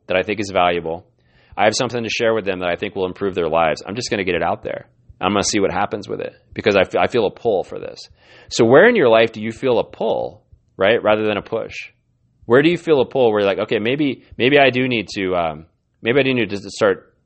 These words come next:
uh, taking an extra day off and spending some time with, with my kids. Maybe I do need to write that book finally. Maybe I do need to start that blog." Like, what do you have to, to, to share with the world? Like, older cultures,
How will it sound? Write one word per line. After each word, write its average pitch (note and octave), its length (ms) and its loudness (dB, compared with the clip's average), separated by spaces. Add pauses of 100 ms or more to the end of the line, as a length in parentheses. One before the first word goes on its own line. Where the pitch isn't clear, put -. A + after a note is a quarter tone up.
(120)
uh, F#2 140 0 (100)
taking A2 320 -2
an F#2 80 -4
extra F#2+ 240 -4
day F2+ 140 0
off F2 220 0
and E2+ 100 -10
spending F#2 320 -8
some F2 160 -10
time E2+ 440 -6 (280)
with, F2 340 0
with F2+ 220 -2
my D#2+ 100 -2
kids. - 380 -10 (760)
Maybe B2+ 440 2
I A2+ 160 4
do A2 180 -2
need G#2+ 220 -6
to G2 100 -2
write F#2 360 -2
that F2+ 360 -6
book E2 460 -4
finally. D#2+ 560 -6
Maybe A#2+ 340 0
I B2+ 120 4
do A#2+ 140 -2
need A2 180 -4
to F#2+ 60 -6
start F#2 320 -4
that E2+ 300 -4
blog." E2+ 480 -2 (160)
Like, A#2+ 160 0
what C#3 280 4
do C4 100 -2
you F#3+ 180 -2
have B2+ 380 -4
to, A#2 160 -14 (160)
to, A2 140 -20
to - 140 -8
share A#2+ 360 0
with A#2+ 100 -2
the B2+ 60 -2
world? C#3 260 4
Like, A2+ 180 2
older F3 300 4
cultures, D3+ 540 -2